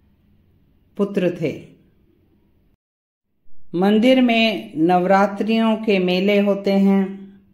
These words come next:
नौ दिन, और तीन दिन डूंगरी मेले में माता हिडिंबा देवी का जन्मदिन मनाया जाता है। बहुत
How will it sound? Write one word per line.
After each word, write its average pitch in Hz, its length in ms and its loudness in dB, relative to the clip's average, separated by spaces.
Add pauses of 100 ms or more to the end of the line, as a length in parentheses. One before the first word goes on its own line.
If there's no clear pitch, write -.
(100)
नौ 190 240 4
दिन, 202 480 -2 (840)
और 202 300 4 (400)
तीन 220 360 0
दिन 196 580 0 (560)
डूंगरी 202 480 4
मेले 196 400 0
में 170 480 -4 (800)
माता 185 360 2
हिडिंबा 190 540 0
देवी 180 380 -4
का 175 240 0
जन्मदिन 180 600 0
मनाया 170 380 0
जाता 160 340 -2
है। 160 540 -6 (2000)
बहुत 214 680 0